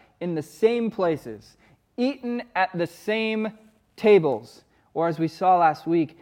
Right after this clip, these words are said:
dining couches, which ikea, if you're listening, ding, dining couches. They've had deep conversations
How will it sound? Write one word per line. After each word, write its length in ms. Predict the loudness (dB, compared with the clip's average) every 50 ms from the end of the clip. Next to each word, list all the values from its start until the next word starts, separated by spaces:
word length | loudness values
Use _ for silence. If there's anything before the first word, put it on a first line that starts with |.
| -20 _ -14 -8 -2
dining 500 | -2 0 0 0 -2 -4 -4 -6 -8 -10
couches, 640 | -10 -8 -6 -6 -6 -8 -10 -10 -10 -10 -10 -12 -12
which 420 | -10 -8 -8 -8 -10 -12 -20 -20 _ _ _ _ -14
ikea, 560 | -14 -12 -12 -8 -6 -4 -2 -2 -2 -2 -4 -6
if 100 | -10 -14
you're 120 | -12 -12 -10
listening, 720 | -8 -8 -8 -8 -8 -12 -10 -10 -8 -8 -10 -10 -12 -14 -16 _ _ _ _ _ _ 2
ding, 480 | 2 2 2 0 -8 -10 -10 -12 -14 -16 _ -20 _ -2
dining 400 | 0 2 2 2 2 0 -2 -2
couches. 680 | 0 2 2 2 2 2 0 0 0 0 -2 -10 -16 _ _ _ _ _ _ _ _ _ _ _ _ _ _ _ _ _ _ _ _ _ _ -2
They've 240 | 4 4 4 4 4
had 460 | 0 0 2 2 2 0 -4 -10 -18 -12 -8 -4
deep 280 | -2 0 0 0 -2 -4
conversations 1300 | -4 -2 0 0 0 0 -2 -2 -4 -4 -4 -6 -2 -2 -2 -2 -4 -6 -10 -8 -8 -10 -10 -12 -16